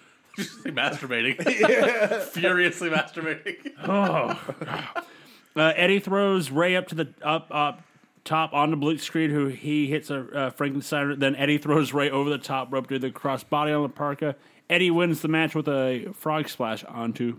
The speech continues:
Speaker 3: Blitzkrieg.
Speaker 1: Not that Eddie isn't, like, giant, but he's just, like, tossing Ray <laughs> for spots.
Speaker 2: <laughs> Right. He's, like, the giant in this match. <laughs> Like, ugh.
Speaker 1: But also, how awesome is La Parka?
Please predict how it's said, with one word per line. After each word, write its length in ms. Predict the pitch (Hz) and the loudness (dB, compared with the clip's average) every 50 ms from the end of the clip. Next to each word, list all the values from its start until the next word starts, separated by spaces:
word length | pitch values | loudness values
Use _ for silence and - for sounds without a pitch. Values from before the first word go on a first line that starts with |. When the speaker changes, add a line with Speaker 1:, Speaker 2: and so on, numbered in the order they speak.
| - - | -10 -12
Speaker 3:
Blitzkrieg. 520 | 101 113 104 - - - - 85 80 80 _ _ _ _ _ _ _ _ - | -10 -10 -10 -10 -12 -16 -16 -16 -20 -20 _ _ _ _ _ _ _ _ -16
Speaker 1:
Not 120 | 175 185 185 | -14 -12 -10
that 100 | 190 - | -10 -6
Eddie 220 | 123 123 123 123 113 | -6 -6 -4 -4 -6
isn't, 240 | 113 110 123 117 - | -6 -6 -8 -10 -8
like, 260 | 110 107 104 - 110 | -8 -10 -10 -10 -18
giant, 540 | 95 87 95 98 95 98 98 98 95 98 - - | -14 -8 -6 -6 -6 -6 -8 -10 -12 -14 -16 -18
but 80 | 185 | -18
he's 120 | 139 110 101 | -16 -16 -16
just, 120 | 98 - 117 | -12 -10 -10
like, 100 | 110 - | -10 -10
tossing 560 | - - - - 98 98 - - 135 117 110 110 | -12 -12 -8 -6 -6 -6 -6 -6 -8 -8 -6 -6
Ray 340 | 107 107 104 107 104 107 107 | -6 -6 -6 -4 -4 -6 -8
<laughs> 80 | - | -8
for 180 | - - 165 151 | -8 -4 -4 -4
spots. 680 | 156 - - - 156 - - 202 - - - - - - 427 | -4 -4 0 0 0 0 0 -2 -2 -2 -6 -8 -6 -4 -4
Speaker 2:
<laughs> 100 | - - | -4 -4
Right. 460 | - 381 - - 415 392 - 127 - - 415 - - - - - - - - 339 - _ _ _ _ _ - | -6 -8 -6 -4 -6 -6 -6 -6 -10 -10 -12 -12 -20 -20 -20 -20 -12 -12 -12 -12 -14 _ _ _ _ _ -8
He's, 140 | 165 147 | -6 -4
like, 220 | 147 139 131 123 120 | -4 -6 -6 -8 -8
the 120 | 135 143 139 123 - | -8 -8 -8 -8 -10
giant 440 | - - 127 117 120 127 127 117 | -8 -6 -6 -6 -6 -6 -8 -8
in 100 | 110 104 | -10 -12
this 180 | 107 120 - - | -14 -14 -14 -10
match. 440 | 117 - - - 180 175 - - - | -10 -10 -6 -6 -6 -6 -6 -6 -8
<laughs> 80 | 196 | -8
Like, 160 | 160 160 165 - | -8 -8 -10 -8
ugh. 600 | 113 - 247 226 196 180 160 147 127 113 - - - _ _ _ _ _ _ _ _ _ _ _ _ _ _ _ | -6 -6 -6 -6 -8 -10 -14 -14 -14 -14 -16 -16 -20 _ _ _ _ _ _ _ _ _ _ _ _ _ _ _
Speaker 1:
But 100 | - 269 | -8 -4
also, 340 | 262 254 220 - 202 185 175 _ - | -4 -4 -4 -4 -8 -10 -10 _ -8
how 80 | 233 185 | -4 -4
awesome 260 | 139 117 - 110 98 | -4 -4 -6 -8 -12
is 80 | 95 - | -12 -12
La 60 | - | -8
Parka? 300 | - 104 104 104 110 | -8 -8 -8 -8 -12